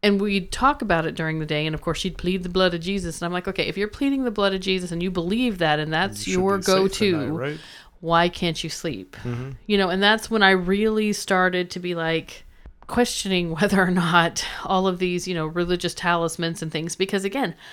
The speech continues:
Speaker 1: I get made fun of for having crystals and things in my rooms, but I'm like, you know, you leave your Bible in the room, you know, you
Speaker 2: Yeah.
Speaker 1: leave a marker of your, what makes you feel safe,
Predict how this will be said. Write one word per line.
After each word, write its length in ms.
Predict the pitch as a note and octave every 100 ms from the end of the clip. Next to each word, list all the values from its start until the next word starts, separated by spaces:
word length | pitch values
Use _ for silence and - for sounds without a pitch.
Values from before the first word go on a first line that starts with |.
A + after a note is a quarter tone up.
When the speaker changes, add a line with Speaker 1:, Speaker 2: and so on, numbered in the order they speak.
| - - -
Speaker 1:
I 160 | - G#3+
get 400 | G#3 G#3 F#3+ -
made 240 | F#3 F3+
fun 220 | - F3+ E3+
of 120 | E3+
for 140 | F3
having 280 | E3 E3+ E3
crystals 440 | - G#3 - F3+ E3+
and 120 | D#3+
things 240 | E3 D#3+
in 60 | D#3+
my 100 | D#3
rooms, 320 | D3+ D3+ E3
but 140 | - F3+
I'm 100 | F3+
like, 220 | E3+ F3+
you 40 |
know, 60 | E3+
you 220 | E3+ G#3
leave 220 | G#3 F#3+
your 80 | F3+
Bible 640 | E3 D#3+ F#3+ G3 F3 F3 -
in 160 | D#3+
the 80 | D3
room, 360 | C#3 B2+ B2 A2
you 80 | F3
know, 80 | D#3+
you 140 | D#3
Speaker 2:
Yeah. 40 | F#3+
Speaker 1:
leave 240 | F#3+ F3+
a 60 | E3
marker 560 | D#3+ D3 D#3 D#3+ D#3
of 220 | C#3 D3
your, 400 | D#3 D#3 D#3 D3+
what 200 | D#3+ E3
makes 280 | G3 F#3 -
you 40 | F#3+
feel 200 | F#3+ E3+
safe, 600 | - G3 F#3 F#3 - -